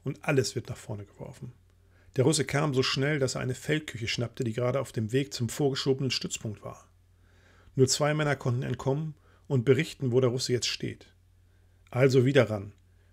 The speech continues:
Und schon haben wir mit unserem S P W Feindkontakt.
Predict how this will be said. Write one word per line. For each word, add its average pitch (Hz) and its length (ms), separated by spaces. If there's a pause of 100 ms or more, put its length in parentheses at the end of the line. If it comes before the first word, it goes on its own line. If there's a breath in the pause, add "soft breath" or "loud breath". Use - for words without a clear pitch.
Und 120 160
schon 151 320
haben 139 220
wir 127 80
mit 127 140
unserem 123 280
S 135 200
P 123 180
W 117 120
Feindkontakt. - 720